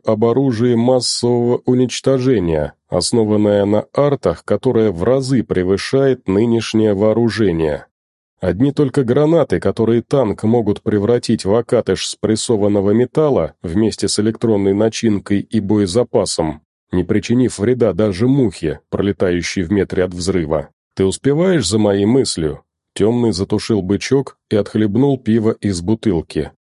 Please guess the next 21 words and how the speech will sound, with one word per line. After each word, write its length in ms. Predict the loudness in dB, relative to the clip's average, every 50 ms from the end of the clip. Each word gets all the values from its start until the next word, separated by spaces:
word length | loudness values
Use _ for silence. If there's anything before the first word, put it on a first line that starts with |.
| _ _ _ _ _
Новиков 480 | -2 0 0 0 0 0 0 -2 -4
кивнул. 540 | -2 -2 0 0 2 0 0 0 -2 -4 -10 _ _ _ _ _ _ _ _ _ _ -4
"Я 180 | 0 0 2
осмотрел 540 | 0 0 0 0 0 0 2 2 2 2 2
оружие, 460 | 2 2 2 0 0 2 2 0 0
которое 400 | 0 0 -2 0 0 0 0 0
тебе 280 | 0 -4 -2 0 0 0
принесли 500 | 0 0 0 2 0 0 0 -2 0 0
еще 340 | 0 0 -2 0 0 0 2
на 100 | 2 2
Наносной. 760 | 2 2 0 0 0 0 0 0 -2 -2 -2 -2 -2 -4 -8 _ _ _ _ _ -8
Зарядить 520 | -2 -2 0 0 2 2 0 -2 -2 -2
плазмач 600 | -2 0 2 2 2 0 0 0 0 0 -2 -4
у 40 | -4
тебя 300 | -2 -2 0 0 0 2
не 140 | 0 0 -2
хватит 440 | 0 0 0 0 0 -2 -2 -2
ни 120 | 0 0 2
мозгов, 580 | 2 2 2 0 0 -2 0 0 -2 0 0
ни 100 | 0 2
оборудования. 1000 | 2 2 2 2 0 2 2 0 0 0 0 0 0 0 0 0 -2 -2 -4 -8